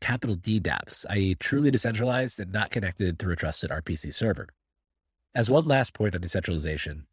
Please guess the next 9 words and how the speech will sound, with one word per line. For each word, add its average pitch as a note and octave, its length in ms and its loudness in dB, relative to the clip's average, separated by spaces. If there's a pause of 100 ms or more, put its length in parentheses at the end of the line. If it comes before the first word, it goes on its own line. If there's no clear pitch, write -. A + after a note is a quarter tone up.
Celo C3+ 400 4
or B2 140 2
C F#2 160 0
Labs D#2+ 300 0
has F2+ 160 -4
never F#2+ 220 0
run E2+ 120 -2
a E2 60 -2
validator. D2 480 -4